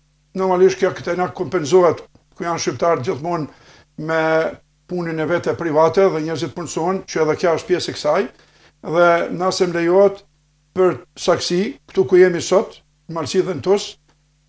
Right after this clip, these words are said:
ë, numri që sot kërkojnë punë është tetëqind e shtatëdhjetë e një persona, të cilët kërkojnë punë në evidencën tonë,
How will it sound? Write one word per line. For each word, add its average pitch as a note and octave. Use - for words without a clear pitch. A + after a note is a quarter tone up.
ë, D#3+
numri G3+
që F#3
sot G3
kërkojnë E3+
punë G3
është -
tetëqind G3
e E3+
shtatëdhjetë F3
e E3+
një C#3+
persona, D#3
të C#3+
cilët E3
kërkojnë D#3
punë G3
në E3
evidencën D#3+
tonë, G3